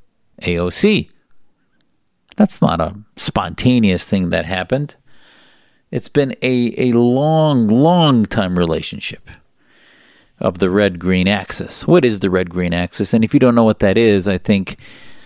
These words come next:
you're in trouble as far as, you're in trouble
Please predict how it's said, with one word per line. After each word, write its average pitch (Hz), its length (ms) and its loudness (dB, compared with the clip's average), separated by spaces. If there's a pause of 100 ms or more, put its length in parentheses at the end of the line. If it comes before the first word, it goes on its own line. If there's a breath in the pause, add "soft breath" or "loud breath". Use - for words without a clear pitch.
(260 loud breath)
you're 98 180 2
in 95 80 0
trouble 120 460 -2
as 90 120 -6
far 95 340 -2
as, 87 400 -6 (1300)
you're 104 320 2
in 98 140 -2
trouble 131 520 -2